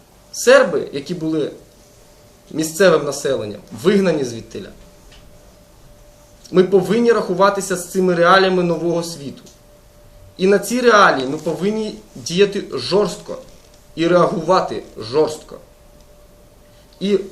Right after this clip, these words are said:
пов-, для всіх в Україні, органів державної влади,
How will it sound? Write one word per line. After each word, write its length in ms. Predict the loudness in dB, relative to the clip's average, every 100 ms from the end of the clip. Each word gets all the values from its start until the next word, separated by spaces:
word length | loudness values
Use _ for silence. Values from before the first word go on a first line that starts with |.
| -6
пов-, 380 | 0 2 0 -4
для 220 | -4 -2
всіх 480 | -2 -2 -4 -4 -6 -18 -20 _ -20 -8
в 60 | -8
Україні, 680 | 2 4 4 -2 -6 -8 -10 -18 -20 -20 -20 -20 _ -4
органів 420 | 2 4 4 0
державної 640 | 0 0 4 2 2 -2 -6
влади, 320 | -8 -12 -12